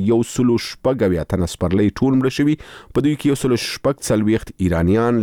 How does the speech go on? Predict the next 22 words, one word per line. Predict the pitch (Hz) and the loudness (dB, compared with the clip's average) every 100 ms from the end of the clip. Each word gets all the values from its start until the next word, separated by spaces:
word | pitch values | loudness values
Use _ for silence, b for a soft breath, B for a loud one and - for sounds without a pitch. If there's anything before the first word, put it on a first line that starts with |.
| 98 | 0
لس | 131 - 113 | 0 0 -2
افغانان، | 107 107 110 113 107 85 | 0 0 2 2 0 0
یولس | 92 123 120 - | 0 2 0 -2
اوکراینیان، | - 110 107 113 117 120 B B - | -4 0 2 2 0 -2 B B -4
پنځه | 95 95 98 135 | 2 2 2 0
کاناډایان | 120 110 104 104 107 110 - 87 | 0 0 2 2 2 0 -2 -4
او | 87 | -4
څلور | - 127 120 90 - | -2 0 2 0 -4
سویډنیان | - 80 76 78 78 82 - | -4 -2 0 0 0 0 0
شامل | 87 73 60 | -2 -2 -4
وو. | 62 76 B B B - | -6 -8 B B B -2
دا | 107 | 0
پیښه | 143 135 135 - | 0 -2 -2 -2
څو | 143 - | -2 0
ساعته | 123 123 120 | -2 0 0
وروسته | 127 - 117 | 0 0 0
له | 107 | 2
هغه | 98 | 0
وشوه | 101 113 - | 0 -2 0
چې | 95 | 0
د | 90 | 2
ایران | 98 92 | 2 0